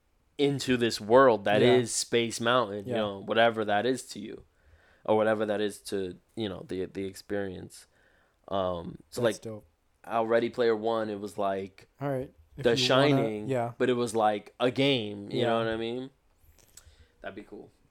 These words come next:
Speaker 1: I think that'd be cool.
Speaker 2: Yo, keep your ideas to yourself, man. Those
Speaker 1: Yo.
Speaker 2: are million dollar ideas.
Speaker 1: Delete this shit.
Speaker 2: Delete that shit.
Speaker 1: Matter of fact,
Speaker 2: Delete it.
Speaker 1: Men in Black. Um, but yeah, no.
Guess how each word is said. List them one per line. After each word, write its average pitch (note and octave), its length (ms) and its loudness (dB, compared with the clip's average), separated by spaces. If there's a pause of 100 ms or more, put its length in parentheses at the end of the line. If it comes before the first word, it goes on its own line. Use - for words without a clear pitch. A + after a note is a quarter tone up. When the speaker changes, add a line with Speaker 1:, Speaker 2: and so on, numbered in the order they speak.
(140)
Speaker 1:
I - 40 -20
think G2 160 -16
that'd - 140 -20
be - 80 -20
cool. - 300 -20
Speaker 2:
Yo, B2 240 -10
keep - 220 -14
your F#3+ 140 -8
ideas D#3+ 380 -12
to D3+ 60 -16
yourself, D3 520 -12
man. A#2 380 -12
Those D3 100 -2
Speaker 1:
Yo. F3 240 12
Speaker 2:
are - 20 4
million D#3+ 320 4
dollar D#3 380 2
ideas. C#3 480 -2
Speaker 1:
Delete B2+ 340 0
this A2 160 -4
shit. G2+ 320 -10
Speaker 2:
Delete B3+ 400 6
that G#3 180 4
shit. - 200 -2
Speaker 1:
Matter A#2+ 120 2
of - 60 -6
fact, B2 200 2
Speaker 2:
Delete C4+ 420 4
it. B2 180 -2
Speaker 1:
Men A#2+ 100 -2
in A#2+ 120 -4
Black. G#2+ 340 -2 (1500)
Um, G#2 680 -2 (540)
but B2 120 0
yeah, A#2+ 300 4
no. G#2+ 420 -4